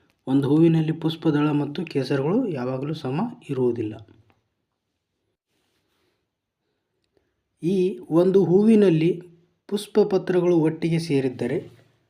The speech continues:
ಅದರ ಪುಷ್ಪದಳಗಳು ಸಹ ಒಟ್ಟಿಗೆ ಸೇರಿರುತ್ತವೆ. ಇದಕ್ಕೆ ಸರಿಯಾಗಿರುವಂಥ ಹೇಳಿಕೆ ಏನಂತಂದ್ರೆ ಒಂದು ಹೂವಿನಲ್ಲಿ ಪುಷ್ಪಪತ್ರಗಳು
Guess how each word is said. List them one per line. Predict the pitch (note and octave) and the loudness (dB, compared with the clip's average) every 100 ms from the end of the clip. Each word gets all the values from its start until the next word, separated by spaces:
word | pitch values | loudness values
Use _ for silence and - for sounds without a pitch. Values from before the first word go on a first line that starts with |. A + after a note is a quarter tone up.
| _ _ - | _ _ -4
ಅದರ | D#3 F3 | -2 0
ಪುಷ್ಪದಳಗಳು | E3+ F3 - F3+ E3+ D#3 E3 D#3+ D#3+ | -2 -6 -4 -2 0 0 0 0 -2
ಸಹ | - D#3 D#3+ | -4 -4 -2
ಒಟ್ಟಿಗೆ | D#3 D#3 - D#3 | -2 -4 -4 -6
ಸೇರಿರುತ್ತವೆ. | - D3+ C#3 C#3 C#3 C#3 C#3 C3 C3 - - _ _ _ _ _ _ _ _ _ _ _ _ _ _ _ _ | -4 -4 -4 -4 -6 -6 -6 -6 -6 -10 -20 _ _ _ _ _ _ _ _ _ _ _ _ _ _ _ _
ಇದಕ್ಕೆ | D#3 D#3+ - | -10 -8 -2
ಸರಿಯಾಗಿರುವಂಥ | C#3+ F3 F#3+ F3+ F3+ F3 | 4 6 6 4 2 0
ಹೇಳಿಕೆ | C#3+ D3 C#3+ C3+ | 2 0 0 -2
ಏನಂತಂದ್ರೆ | A2+ G#2+ A2 A2+ F#3+ | -2 -6 -8 -8 -4
ಒಂದು | D3+ F3 F#3 D#3 | -2 0 0 0
ಹೂವಿನಲ್ಲಿ | F#3 G3 F3+ E3+ | 2 0 0 -4
ಪುಷ್ಪಪತ್ರಗಳು | F3 F3 E3 E3+ E3 D#3+ D#3+ D#3 C3+ C3+ D3+ A#2+ | -4 -6 -8 -4 -4 -4 -4 -4 -2 -2 -2 -4